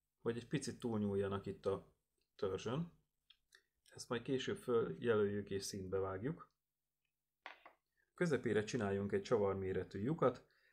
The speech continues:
Ezt lehet ilyen irodai lyukasztógéppel, ö, vagy akár ilyen lyukkiütővel. Nekem nincs lyukasztóm, úgyhogy egy snitzerrel fogok egy négyzet alakú lyukat vágni rá.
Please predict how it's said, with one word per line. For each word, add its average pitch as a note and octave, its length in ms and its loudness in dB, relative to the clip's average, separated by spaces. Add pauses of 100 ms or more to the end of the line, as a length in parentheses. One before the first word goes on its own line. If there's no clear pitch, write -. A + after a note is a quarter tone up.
(120)
Ezt C3+ 240 -2
lehet B2 400 2 (120)
ilyen G#2 480 -2
irodai G2+ 640 0 (200)
lyukasztógéppel, G#2+ 1120 -2 (540)
ö, F#2+ 320 0 (440)
vagy G2+ 280 -2
akár F#2 260 -2
ilyen F#2+ 140 0
lyukkiütővel. G#2 960 2 (1000)
Nekem G#2+ 240 0
nincs A#2 200 0
lyukasztóm, A#2+ 540 2
úgyhogy G#2 260 -2
egy G2+ 280 -6 (320)
snitzerrel G2 600 -2
fogok F#2+ 240 -2
egy G2 100 -2
négyzet G2 340 -2
alakú - 360 -6
lyukat - 360 -6 (960)
vágni G2+ 380 -4
rá. F3 280 -2